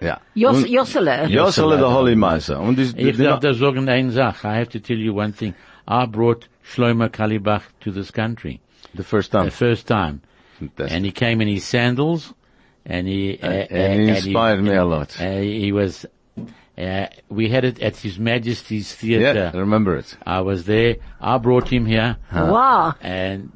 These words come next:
Speaker 3: to South Africa.
Speaker 2: Wie lang zurück?
Speaker 1: Oh.
Speaker 3: Uh, the Gerald's gone forty years.
Speaker 1: Forty years.
Speaker 3: Forty, about forty-two, forty-three years ago.
Speaker 2: Really?
Speaker 3: Yeah.
Speaker 1: So the Maise is, as, uh, um,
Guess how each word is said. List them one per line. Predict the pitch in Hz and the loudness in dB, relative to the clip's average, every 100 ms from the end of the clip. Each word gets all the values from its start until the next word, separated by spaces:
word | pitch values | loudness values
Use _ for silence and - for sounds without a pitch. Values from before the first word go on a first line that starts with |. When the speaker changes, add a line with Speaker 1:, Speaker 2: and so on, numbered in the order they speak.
| - | -12
Speaker 3:
to | 107 107 | -6 -4
South | 101 - 113 104 98 | -4 -6 -4 -2 -2
Africa. | 98 - 101 104 | -4 -6 -8 -2
Speaker 2:
Wie | 160 285 | 2 4
lang | 294 277 | 4 2
zurück? | 247 277 208 131 - - _ _ _ _ _ _ - | 0 0 2 0 -2 -20 _ _ _ _ _ _ -4
Speaker 1:
Oh. | 113 127 117 113 104 101 101 95 | 0 2 4 4 2 2 0 0
Speaker 3:
Uh, | |
the | 107 85 80 | 0 -2 -2
Gerald's | 110 117 107 98 | -2 -2 -4 -6
gone | 98 101 | -6 -6
forty | 98 110 107 - 107 | -8 -8 -8 -8 -8
years. | 107 110 113 110 | -4 -4 -2 0
Speaker 1:
Forty | 117 - 120 | -2 -2 -2
years. | 95 82 76 | -2 -2 -4
Speaker 3:
Forty, | 127 120 - 120 | -4 -4 -4 -4
about | 120 131 | -2 -4
forty-two, | - 151 143 127 139 120 | -2 -2 -4 -6 -10 -6
forty-three | 123 113 104 107 | -4 -4 -6 -6
years | 98 87 82 | -6 -6 -8
ago. | 82 76 - - - - - | -10 -12 -14 -14 -14 -12 -8
Speaker 2:
Really? | 202 240 254 180 175 220 339 | -4 -2 0 -2 -2 -4 -4
Speaker 3:
Yeah. | 95 80 71 _ _ _ _ - | -6 -6 -8 _ _ _ _ -6
Speaker 1:
So | 131 | -4
the | 135 | 0
Maise | 147 185 208 170 | 2 2 2 2
is, | 151 156 143 123 - - _ _ _ _ _ | 4 6 4 0 -10 -16 _ _ _ _ _
as, | - 117 123 98 113 | 0 2 4 2 2
uh, | 123 120 117 113 - - _ | 4 4 2 0 -2 -10 _
um, | - 101 101 101 90 | -2 0 0 -2 -6